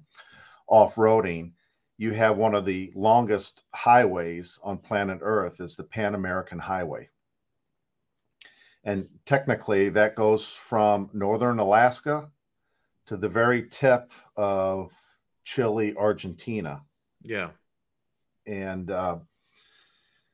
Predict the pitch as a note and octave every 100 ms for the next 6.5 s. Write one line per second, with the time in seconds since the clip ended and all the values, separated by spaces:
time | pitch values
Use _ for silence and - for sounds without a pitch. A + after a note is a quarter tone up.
0 | _ _ _ _ A#2+ A#2 C#3 E3+ F3 B2+
1 | C3+ C#3+ B2+ G#2+ G2+ - - _ _ _
2 | _ _ _ _ _ _ _ _ - A2+
3 | G#2 - - - B2 - - B2+ - -
4 | - _ _ _ _ _ - A#2 D#3 F3
5 | D3+ - A#2 A2 G2+ G2 F#2+ G#2 G2+ C3+
6 | D3+ B2 G#2 G2 E2+